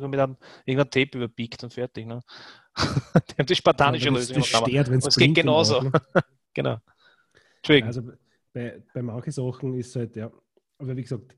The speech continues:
Speaker 2: ich bin eh sehr leidensfähig in Wirklichkeit, aber das sind also Sachen, das sind so Kleinigkeiten und das summiert sich halt. Und du weißt ganz genau, Scheiße, das muss ich im Online-Shop kaufen, du hast schon ein schlechtes Gefühl.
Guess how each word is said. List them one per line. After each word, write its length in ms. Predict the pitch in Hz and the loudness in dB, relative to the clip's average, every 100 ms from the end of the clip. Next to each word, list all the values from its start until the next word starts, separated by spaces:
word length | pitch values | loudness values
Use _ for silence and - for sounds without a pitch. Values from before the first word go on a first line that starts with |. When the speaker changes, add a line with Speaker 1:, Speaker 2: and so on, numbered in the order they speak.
| _ _ _ _ _ _ _ | _ _ _ _ _ _ _
Speaker 2:
ich 380 | 143 123 135 160 | -20 -14 -8 -2
bin 140 | 165 | 0
eh 140 | 135 | 0
sehr 180 | 139 151 | 0 -2
leidensfähig 680 | 120 113 123 - 123 117 120 | -2 -4 -8 -6 -4 -4 -6
in 100 | 123 | -8
Wirklichkeit, 500 | 117 127 - 117 117 | -8 -8 -8 -8 -6
aber 160 | 113 | -10
das 160 | 113 123 | -8 -8
sind 140 | 135 | -8
also 160 | 123 139 | -8 -8
Sachen, 300 | 135 131 - | -4 -6 -6
das 120 | 135 | -6
sind 120 | 143 | -6
so 80 | 135 | -6
Kleinigkeiten 640 | 139 - 143 143 127 113 117 | -6 -4 -2 -2 -4 -4 -4
und 80 | |
das 120 | 127 - | -6 -2
summiert 320 | 143 135 143 | 0 0 -2
sich 160 | 135 110 | -2 -4
halt. 180 | 107 | -4
Und 120 | 120 135 | -6 -6
du 80 | 120 | -6
weißt 240 | 120 131 | -8 -6
ganz 200 | 139 139 | -4 -4
genau, 200 | 143 143 | -2 -4
Scheiße, 360 | 135 127 120 135 | -2 -4 -4 -6
das 120 | 135 | -4
muss 140 | 139 | -2
ich 40 | 143 | -2
im 60 | 120 | -2
Online-Shop 480 | 117 135 131 120 | -2 -2 -2 -4
kaufen, 340 | - 131 135 135 | 0 -2 -2 -4
du 140 | 139 | -2
hast 100 | 131 | -4
schon 120 | - | -6
ein 40 | 139 | -6
schlechtes 340 | 135 127 - | -4 -6 -8
Gefühl. 300 | - 113 104 | -6 -4 -4